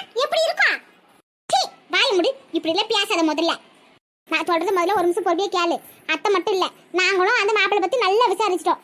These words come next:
அவரோட குணத்துக்கு, ஆ, இந்த, அந்த மாதிரி ஒரு மனுஷன் வேற யாராலும் கிடைக்க முடியாது பாத்துக்க. முடியலன்றதுக்காண்டி அந்த மனுஷனை, ஆ, வேண்டாம்னு சொல்லிடாத. அது உன் முட்டாள்தனம். அந்த மனுஷனுக்கு ஏகப்பட்ட நல்ல குணம் இருக்கு, அதை மட்டும் பாரு.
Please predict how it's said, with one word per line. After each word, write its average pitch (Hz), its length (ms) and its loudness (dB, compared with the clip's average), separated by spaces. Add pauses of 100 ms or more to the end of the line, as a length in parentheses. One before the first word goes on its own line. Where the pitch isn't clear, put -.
(220)
அவரோட 349 360 2
குணத்துக்கு, 381 400 0 (400)
ஆ, 427 40 0 (180)
இந்த, 392 220 2
அந்த 370 200 2
மாதிரி 453 180 2
ஒரு 466 160 2
மனுஷன் 453 280 0
வேற 453 100 2 (100)
யாராலும் 466 380 2
கிடைக்க 370 160 0
முடியாது 320 200 2
பாத்துக்க. 262 240 -4 (300)
முடியலன்றதுக்காண்டி 440 760 2
அந்த 453 180 0
மனுஷனை, 480 340 0 (360)
ஆ, 480 40 0 (160)
வேண்டாம்னு 523 360 0
சொல்லிடாத. 415 300 0 (260)
அது 427 140 2
உன் 480 160 2
முட்டாள்தனம். 440 580 0 (240)
அந்த 370 240 0
மனுஷனுக்கு 427 380 0 (120)
ஏகப்பட்ட 427 320 0
நல்ல 427 220 2
குணம் 440 240 0
இருக்கு, 320 320 -4
அதை 381 120 0
மட்டும் 494 260 -2
பாரு. 339 360 -2